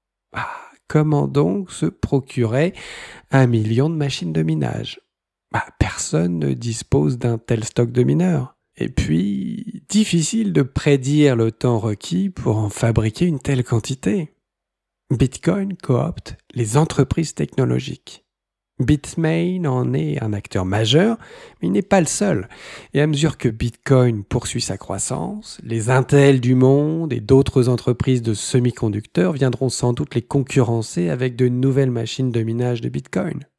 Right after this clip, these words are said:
Voici un nouvel aspect de ce marché ouvert et compétitif. Qui le désire le plus ? Quel capital vous faut-il ? C'est du capital de fabrication de semi-conducteurs.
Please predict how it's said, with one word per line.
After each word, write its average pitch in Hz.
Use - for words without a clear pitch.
Voici 170
un 147
nouvel 123
aspect 104
de -
ce -
marché 123
ouvert 127
et 139
compétitif. -
Qui 170
le 190
désire 165
le 147
plus ? -
Quel 151
capital 160
vous 110
faut-il ? -
C'est -
du 160
capital 156
de 139
fabrication 139
de 131
semi-conducteurs. -